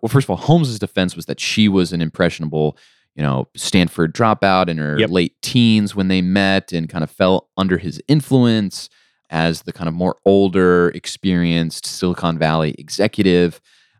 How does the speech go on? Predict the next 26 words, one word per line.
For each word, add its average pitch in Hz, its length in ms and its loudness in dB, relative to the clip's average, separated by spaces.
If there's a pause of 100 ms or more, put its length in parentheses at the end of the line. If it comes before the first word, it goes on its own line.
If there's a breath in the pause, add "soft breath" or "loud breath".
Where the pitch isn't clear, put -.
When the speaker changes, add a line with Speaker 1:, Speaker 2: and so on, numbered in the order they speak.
Speaker 1:
Um, 95 220 2
his 160 280 4
was 117 160 -2
just - 220 -6
a, 98 300 4 (140)
yeah, 85 200 -6 (120)
the 92 80 -4
total 113 220 4
opposite 90 280 0
of 87 80 0
that. 90 240 0
He 98 100 -14
said 87 240 -2
he 87 120 -2
was 82 120 0
basically 85 520 -2
just 85 220 -2
an 85 60 -4
investor 135 480 0
in 127 80 2
the 120 80 -2
company 107 540 -2
and 92 160 -2
that 90 100 2
it 87 80 2
was 76 220 -2